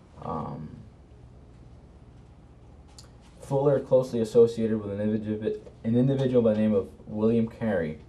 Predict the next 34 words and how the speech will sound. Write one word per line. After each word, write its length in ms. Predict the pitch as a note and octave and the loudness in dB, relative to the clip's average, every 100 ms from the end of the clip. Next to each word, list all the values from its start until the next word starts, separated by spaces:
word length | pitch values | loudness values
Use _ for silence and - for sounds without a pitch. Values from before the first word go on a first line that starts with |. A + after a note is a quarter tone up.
| - - - - - - | -20 -20 -20 -20 -20 -12
who 120 | A2+ | -6
was 140 | G#2+ F#2+ | -4 -4
a 60 | |
self-educated 760 | - A#2 A2+ A2 G#2+ A2 G#2+ - | 2 2 4 -2 -2 -2 -2 -4
preacher. 440 | G#2+ F#2+ F#2+ F#2 - - - | -10 -6 -6 -6 -10 -20 -18
He, 180 | A2 G#2+ | -10 -10
t-, 100 | - - | -8 -4
he 120 | A2+ | 2
literally, 540 | B2 B2 A2+ C#3+ - - - | 4 4 2 -2 -8 -10 -20
<laughs> 180 | - - | -12 -4
he 80 | |
taught 180 | A2+ B2+ | 0 2
himself 300 | B2+ B2+ A2+ | 2 2 0
to 60 | A2+ | 0
read 180 | A2 A2+ | 0 2
and 120 | G#2+ | 0
write 500 | G#2+ G#2+ - - A2+ | 0 -4 -8 -10 -6
by, 140 | G#2 | -2
when 160 | G2 G2+ | -4 -4
he 60 | G2 | -8
was 100 | - | -6
cobbling 340 | G#2 G2+ G2 | -4 -4 -6
shoes. 280 | - G2+ F#2 | -10 -10 -6
He 80 | - | -6
taught 160 | G2+ | -6
himself 340 | F#2+ - F#2+ - | -8 -4 -4 -4
Greek, 260 | A2 G#2 | -8 -8
Hebrew, 300 | - G#2 G2+ | -8 -10 -6
and 100 | F#2+ | -4
a 40 | F#2 | -4
number 220 | F#2 G2 | -2 0
of 80 | F#2+ | 0
other 160 | F2 F#2+ | -2 -4
languages, 540 | G2 F#2+ D#2 E2+ | -8 -8 -10 -12